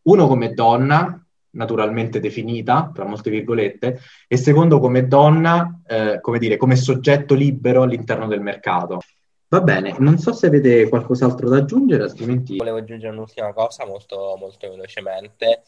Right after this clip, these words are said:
Speaker 2: Cioè, il punto, appunto, cioè, anche ricollegandomi a quello che diceva Andrea, è anche uscire da questa logica, come diceva anche molto bene Judith Butler,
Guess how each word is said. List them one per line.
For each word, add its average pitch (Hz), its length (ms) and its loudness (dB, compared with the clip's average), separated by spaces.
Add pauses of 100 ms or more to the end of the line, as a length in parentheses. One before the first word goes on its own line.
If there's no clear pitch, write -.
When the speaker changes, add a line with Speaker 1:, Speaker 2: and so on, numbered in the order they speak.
(280)
Speaker 2:
Cioè, 110 260 0
il 127 140 -12
punto, 139 800 0
appunto, 110 480 -14
cioè, 104 160 -4
anche 98 220 -4
ricollegandomi 98 500 -6
a - 20 -20
quello 104 160 -12
che 101 60 -2
diceva 101 240 -4
Andrea, 101 640 -2
è 123 320 2
anche 117 260 -2
uscire 131 320 2
da 120 100 6
questa 110 300 -6
logica, 107 680 0
come 110 140 -16
diceva 104 260 -6
anche 104 260 -4
molto 101 340 -8
bene 95 280 -4
Judith 95 300 -20
Butler, 110 640 -2